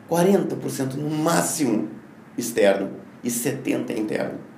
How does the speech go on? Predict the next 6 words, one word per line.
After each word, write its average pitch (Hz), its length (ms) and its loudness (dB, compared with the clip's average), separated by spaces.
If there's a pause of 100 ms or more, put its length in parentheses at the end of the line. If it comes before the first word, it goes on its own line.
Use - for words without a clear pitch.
(880)
É 151 80 10
bom, 151 540 4 (260)
se 165 240 4 (320)
você 160 320 4
vende 180 580 6
ar-condicionado, 175 960 4